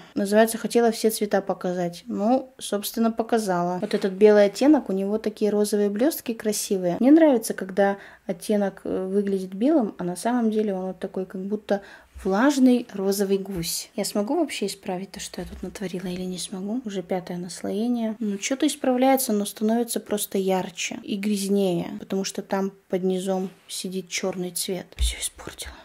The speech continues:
Ребята, извините, пожалуйста. Я как-то увлеклась, видимо. Осыпание? Да, осыпание есть. Причем не маленькие. Потому что я тут замазывать пытаюсь. Ребята, я клаун.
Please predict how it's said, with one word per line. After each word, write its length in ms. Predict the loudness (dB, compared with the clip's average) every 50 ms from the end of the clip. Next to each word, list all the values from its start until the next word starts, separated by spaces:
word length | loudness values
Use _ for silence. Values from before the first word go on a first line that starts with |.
| -20 _ _ -2
Ребята, 360 | 0 2 2 2 0 0 -2
извините, 320 | 2 4 4 4 4 2
пожалуйста. 640 | -6 -6 -4 -2 -2 -2 -2 -4 -6 -10 -12 -16 -12 -6 -4
Я 120 | -4 -2
как-то 420 | -2 -2 -4 -4 -6 -6 -6 -6 -6 -10 -14 _ -10
увлеклась, 580 | -8 -6 -4 -4 -4 -2 0 -2 0 0 -2 -2
видимо. 260 | -4 -2 -2 -4 -4 -8 -8 -2
Осыпание? 640 | 0 0 2 2 4 6 6 8 8 8 6 6 4 0 -2 -2 0
Да, 320 | 4 6 6 6 6 4 0 -8 -8 -6
осыпание 720 | -4 -2 -2 -2 0 2 2 4 4 4 4 4 4 4
есть. 280 | 4 2 0 -6 -10 -12 -14 -20 -20 -20 _ _ -20 _ -20
Причем 380 | -16 -14 -8 -4 -2 -2 0
не 80 | 0 2
маленькие. 580 | 2 2 2 0 0 -2 -4 -4 -8 -10 -12 -14 -14 -18 -20 -14
Потому 200 | -6 -4 -2 -2
что 180 | -2 -2 -2 -4
я 60 | -4
тут 180 | -4 -6 -8 -2
замазывать 560 | 0 2 2 2 0 0 -2 -4 -6 -8 -10
пытаюсь. 560 | -12 -20 -14 -10 -10 -8 -8 -8 -10 -14 -14 -10
Ребята, 320 | -8 -6 -4 -4 -4 -2 -4
я 100 | -4 -4
клаун. 320 | -4 -4 -4 -4 -4 -4